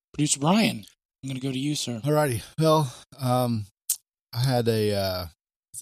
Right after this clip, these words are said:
Speaker 2: a very supreme dad moment today.
Speaker 1: <laughs> Oh, boy.
Speaker 2: Yeah. So I, I got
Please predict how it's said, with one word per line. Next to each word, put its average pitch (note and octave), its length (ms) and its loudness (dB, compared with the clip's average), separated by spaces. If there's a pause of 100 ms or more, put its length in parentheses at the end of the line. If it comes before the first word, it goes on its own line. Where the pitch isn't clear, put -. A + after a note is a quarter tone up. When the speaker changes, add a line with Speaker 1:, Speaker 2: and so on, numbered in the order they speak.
(200)
Speaker 2:
a G#2 60 -10
very G#2+ 320 0
supreme G#2 500 -2
dad G2+ 240 -4
moment G2 240 -4
today. G2+ 360 -10 (760)
Speaker 1:
<laughs> - 300 -2 (420)
Oh, B2 160 -6
boy. G#2 240 -14
Speaker 2:
Yeah. G2+ 220 -4 (200)
So A2 340 0
I, A#2 240 -2 (100)
I B2+ 40 -4
got B2+ 220 2